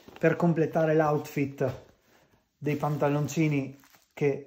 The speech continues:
già ho, e questo è l'outfit da bici. Ultimi prodotti sono maglia Cool Comfort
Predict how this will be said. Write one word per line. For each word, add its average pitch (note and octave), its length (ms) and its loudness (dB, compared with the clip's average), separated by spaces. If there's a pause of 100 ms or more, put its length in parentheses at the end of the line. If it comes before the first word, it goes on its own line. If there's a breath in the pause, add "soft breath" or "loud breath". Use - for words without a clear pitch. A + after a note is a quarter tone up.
già B2+ 340 0
ho, F#3+ 380 6
e C#3 120 -8
questo D3 420 -4
è - 80 -10
l'outfit C#3 640 -2
da B2 160 -6
bici. A3 760 2 (140)
Ultimi F#3 460 4
prodotti A3 920 4
sono C#3 760 2 (480 loud breath)
maglia E3 680 4 (680 soft breath)
Cool G#3 260 4
Comfort D3 920 0